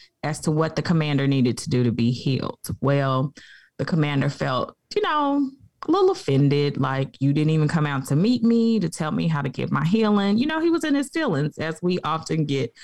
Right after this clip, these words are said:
into our feelings. But thankfully, the commander had servants around him that said, "Hey, what the man told you to do wasn't unreasonable. Like,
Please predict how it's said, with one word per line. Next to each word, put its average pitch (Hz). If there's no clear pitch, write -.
into 156
our 127
feelings. 143
But 147
thankfully, 156
the 156
commander 156
had 139
servants 175
around 139
him 135
that 135
said, 139
"Hey, 151
what 185
the 202
man 180
told 190
you 156
to 139
do 175
wasn't 151
unreasonable. 131
Like, 131